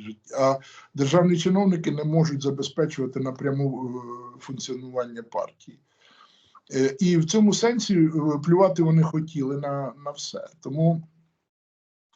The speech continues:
е, ну, можна сказати, що, е, мабуть, вони все-таки були б готові в травні провести вибори президентські, а восени таки парламентські.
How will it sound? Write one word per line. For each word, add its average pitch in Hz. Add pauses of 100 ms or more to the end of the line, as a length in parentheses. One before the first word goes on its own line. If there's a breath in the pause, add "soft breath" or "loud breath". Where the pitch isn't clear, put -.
е, 123 (1400 soft breath)
ну, 170 (280)
можна 214
сказати, 214
що, - (840)
е, 147 (480)
мабуть, 165
вони 185
все-таки 170
були 147
б 139
готові 139
в 120
травні 127
провести 185 (180)
вибори 208 (380)
президентські, 190
а 160
восени 151
таки 160
парламентські. 110